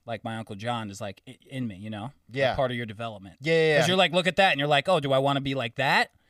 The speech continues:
Speaker 1: 'Cause I remember my aunts and shit would just be like, "Dylan, you look Irish,
Speaker 2: <laughs> Yes.
Speaker 1: but you're, but you're Italian.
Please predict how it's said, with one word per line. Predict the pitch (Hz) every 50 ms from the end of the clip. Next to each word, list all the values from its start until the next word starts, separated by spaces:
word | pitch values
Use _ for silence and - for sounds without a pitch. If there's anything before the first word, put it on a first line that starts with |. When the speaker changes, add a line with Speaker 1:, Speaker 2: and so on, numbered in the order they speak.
| _ _ _ _ _ _ _ _ -
Speaker 1:
'Cause | 160 170
I | 196
remember | 220 233 262 269 262
my | 247 226 202 175 - -
aunts | 160 190 226 - -
and | 180 151
shit | - 170 156 135
would | 151 143
just | 147 139 -
be | 165 165
like, | 160 147 127 -
"Dylan, | - 175 180 170 151 120 107 117
you | 135 147
look | 156 185 220 226 -
Irish, | 185 139 131 117 113 117 123 151 - - - - - _
Speaker 2:
<laughs> | - - - - - - - - - - - -
Yes. | 113 123 139
Speaker 1:
but | 180 175 151
you're, | 170 180 180 170 160 147 - -
but | - 160 143
you're | 139 160 165 165 147
Italian. | 135 - 165 160 160 151 143 131 117 104 90